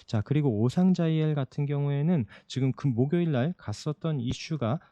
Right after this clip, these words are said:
지금 엠폭스로 가거나 이랬던 종목은 아니고요. 물론 관련주이기는 해서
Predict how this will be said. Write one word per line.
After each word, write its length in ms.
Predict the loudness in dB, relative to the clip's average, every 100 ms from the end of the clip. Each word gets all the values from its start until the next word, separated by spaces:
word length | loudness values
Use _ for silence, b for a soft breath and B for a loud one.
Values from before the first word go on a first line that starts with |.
| _
지금 240 | -4 0
엠폭스로 540 | 2 2 0 -2 -4 -2
가거나 400 | -2 -2 -2 -2
이랬던 380 | -4 -4 -4
종목은 440 | -2 -2 -2 -4 -4
아니고요. 440 | -2 -2 0 -4
물론 280 | -2 0 0
관련주이기는 960 | -2 0 2 2 0 -2 -4 -2 -2 0
해서 320 | 0 0 -4